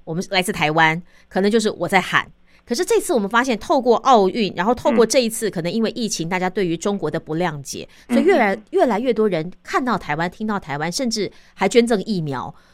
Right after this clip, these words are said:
Speaker 1: 或者是说
Speaker 2: 是。
Speaker 1: 我要跟台湾互设一个办事处。我们不要讲到说真正的代表处，就是说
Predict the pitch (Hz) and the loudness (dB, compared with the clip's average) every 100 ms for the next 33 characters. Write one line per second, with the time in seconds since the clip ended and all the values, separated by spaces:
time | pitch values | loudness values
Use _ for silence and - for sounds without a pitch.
0 | _ 294 220 185 240 226 190 202 - 262 | _ 2 4 6 6 6 4 2 2 -2
1 | 175 185 208 254 214 226 185 185 165 139 | 0 0 0 -2 0 0 0 -2 -2 0
2 | 277 254 214 220 - 190 - - - 208 | 2 2 0 -6 -4 -6 -6 -14 -2 0
3 | 247 359 226 151 185 208 202 220 220 180 | 2 0 0 -4 -4 -4 -4 -4 -2 -4
4 | 196 190 - - - 160 214 | -2 -4 -4 -10 -10 -4 -2